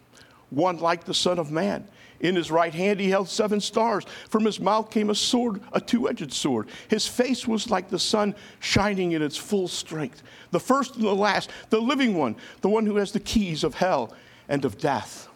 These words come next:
That's all in chapter one. All this breathtaking revelation of Prince Messiah in the first chapter is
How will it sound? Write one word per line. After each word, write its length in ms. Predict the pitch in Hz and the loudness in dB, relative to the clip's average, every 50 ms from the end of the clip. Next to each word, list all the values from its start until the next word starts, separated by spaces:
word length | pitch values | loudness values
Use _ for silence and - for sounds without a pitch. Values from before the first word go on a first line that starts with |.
| - _ _ _ _ _ _ _ _ _ _ _ _ _ _ _ | -20 _ _ _ _ _ _ _ _ _ _ _ _ _ _ _
That's 180 | - 311 - - | 0 0 0 2
all 160 | 349 349 320 | 0 0 0
in 80 | 269 - | 0 0
chapter 380 | - 359 330 330 - - 294 | 2 0 0 0 0 -2 -2
one. 500 | 269 294 349 403 494 605 640 554 508 392 - - - - - _ _ _ _ _ _ _ _ _ _ _ _ _ - _ _ _ _ _ - - - - - - - - _ _ _ _ _ _ _ - - - - - | 0 0 0 0 2 2 2 2 0 -4 -8 -10 -20 -20 -20 _ _ _ _ _ _ _ _ _ _ _ _ _ -20 _ _ _ _ _ -20 -20 -20 -20 -20 -20 -20 -20 _ _ _ _ _ _ _ -20 -20 -20 -14 -2
All 220 | - 214 233 226 214 | 0 2 2 2 2
this 200 | 202 202 185 - | 0 -2 -2 -4
breathtaking 920 | - 113 - - 170 220 233 226 233 - - 196 - - - 170 160 139 | -12 -12 -8 -2 0 0 0 0 -4 -4 -4 -4 -4 -2 -4 -4 -2 0
revelation 720 | 139 165 185 160 165 147 143 160 190 208 - - 143 117 - - - - - - - - - | 0 0 0 0 0 0 0 0 0 0 0 0 -2 -2 -2 -6 -18 -20 -20 -20 -18 -4 -4
of 160 | 135 - - | -4 -4 0
Prince 320 | - 202 208 208 - - | 0 0 0 0 -4 -8
Messiah 600 | 151 147 135 - - - - - 208 180 143 127 - | -8 -8 -8 -6 -4 -4 -2 -2 0 0 0 0 2
in 120 | 127 123 127 | 2 2 2
the 60 | 127 | 0
first 320 | 123 - 180 160 151 - | 0 -2 -2 -2 -2 -4
chapter 520 | - - 180 196 190 190 - 127 123 123 - - - - _ _ _ _ _ _ _ - - - _ _ _ - | -2 0 2 2 2 0 0 -2 -2 -2 -2 -10 -20 -20 _ _ _ _ _ _ _ -20 -20 -20 _ _ _ -2
is 260 | 170 170 160 - - | 0 0 0 -4 -8